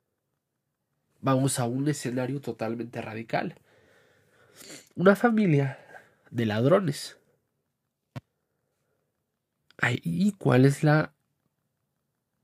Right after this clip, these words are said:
verdad absoluta? ¿O cuál es la verdad que va a predominar? Para los padres,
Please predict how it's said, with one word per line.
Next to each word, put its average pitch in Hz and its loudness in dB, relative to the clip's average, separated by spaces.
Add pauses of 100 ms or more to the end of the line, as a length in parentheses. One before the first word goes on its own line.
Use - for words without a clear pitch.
(220)
verdad 120 0
absoluta? 143 -4 (920)
¿O - -4
cuál 131 4
es 135 0
la 151 6
verdad 123 2 (1080)
que - 2
va 123 0
a 120 -4
predominar? 135 2 (2250)
Para 117 0
los 117 -2
padres, 165 0